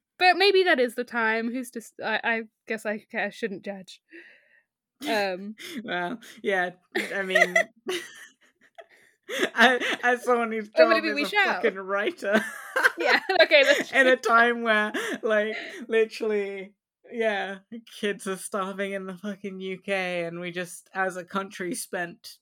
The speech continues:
Speaker 2: billions, literal
Speaker 1: Mm.
Speaker 2: billions of pounds celebrating a queen. Ugh. I hate it when this book feels so relevant.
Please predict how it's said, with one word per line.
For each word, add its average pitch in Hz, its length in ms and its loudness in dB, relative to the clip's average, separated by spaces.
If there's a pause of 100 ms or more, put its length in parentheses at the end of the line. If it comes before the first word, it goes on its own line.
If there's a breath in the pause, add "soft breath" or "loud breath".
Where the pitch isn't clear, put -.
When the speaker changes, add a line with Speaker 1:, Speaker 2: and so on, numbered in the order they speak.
(400)
Speaker 2:
billions, 175 680 -4
literal 208 600 -4
Speaker 1:
Mm. 226 240 -4
Speaker 2:
billions 185 440 -4
of 190 160 -12
pounds 185 580 -12 (520 loud breath)
celebrating 185 840 -10
a 170 420 -12 (360)
queen. 165 560 -10 (1400 soft breath)
Ugh. 220 260 0 (1600 loud breath)
I 190 300 0
hate 214 280 0
it 196 180 -2
when 202 220 -2
this 208 180 -4
book 208 280 -6
feels 196 340 0
so 208 200 -2
relevant. 185 680 -8